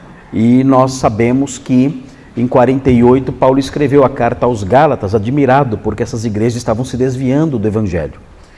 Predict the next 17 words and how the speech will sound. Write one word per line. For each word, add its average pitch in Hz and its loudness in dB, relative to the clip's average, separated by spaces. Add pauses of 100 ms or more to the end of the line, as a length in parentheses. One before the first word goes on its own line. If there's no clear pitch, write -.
(420)
Então 117 0
nós 127 -2
conseguimos 127 -2
situar 131 2
a 113 4
primeira 113 -2
viagem 110 0
missionária 131 -2
no 151 -2
ano 175 -6
quarenta 151 -4
e 123 -4
seis, 143 -2
mais 104 -8
ou 110 -6
menos, 131 -4 (640)
ah, 107 4